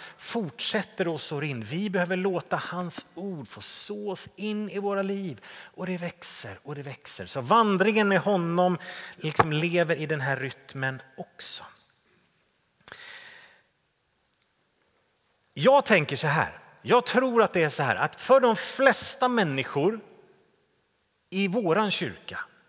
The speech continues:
av vi som är här, för de flesta människor kanske överlag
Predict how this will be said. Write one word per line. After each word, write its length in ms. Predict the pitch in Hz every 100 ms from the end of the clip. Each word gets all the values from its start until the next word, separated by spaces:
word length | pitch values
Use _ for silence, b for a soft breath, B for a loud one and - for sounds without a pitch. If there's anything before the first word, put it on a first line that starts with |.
| _ -
av 180 | 131 135
vi 200 | 254 226
som 220 | 220 175
är 40 |
här, 260 | 120 131 92
för 160 | 208
de 120 | 262 240
flesta 440 | 262 220 - 277
människor 600 | 277 202 165 - 170 226 B B B
kanske 640 | - 247 196 - 190 180 156 B B B B B _ _ _ _
överlag 800 | 185 196 185 180 123 - - -